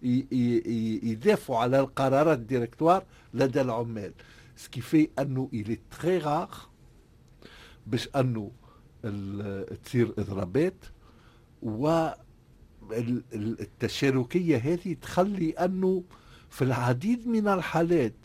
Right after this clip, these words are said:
العمال ال-، العمال ال-، الألمان، آه، بدفع من نقاباتهم يقبلوا مثلًا باش ما يخسروش السوايع الزايدة في ال-، باش ما ي-، باش ي-، يقلصوا من، آه،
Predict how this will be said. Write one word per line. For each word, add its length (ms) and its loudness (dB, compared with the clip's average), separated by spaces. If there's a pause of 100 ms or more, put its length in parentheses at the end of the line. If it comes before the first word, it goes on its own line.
(340)
العمال 920 2 (120)
ال-، 840 -2 (480)
العمال 800 -2 (100)
ال-، 500 -4
الألمان، 600 0 (720)
آه، 280 0
بدفع 600 2
من 240 0
نقاباتهم 800 0 (200)
يقبلوا 800 -2
مثلًا 460 -6
باش 140 -16
ما 120 -4
يخسروش 640 -6
السوايع 420 -2
الزايدة 560 -2 (400)
في 60 -2
ال-، 460 0
باش 320 -8
ما 160 0
ي-، 400 2 (440)
باش 360 -4
ي-، 520 2
يقلصوا 560 2
من، 380 -2
آه، 280 -2